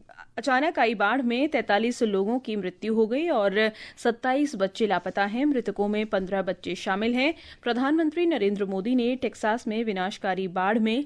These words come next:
लोगों की मृत्यु पर दुख व्यक्त किया है। कश्मीर घाटी में अमरनाथ यात्रा के लिए आज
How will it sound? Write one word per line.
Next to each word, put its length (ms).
लोगों 300
की 200
मृत्यु 360
पर 300
दुख 240
व्यक्त 300
किया 240
है। 180
कश्मीर 400
घाटी 380
में 220
अमरनाथ 560
यात्रा 360
के 160
लिए 320
आज 360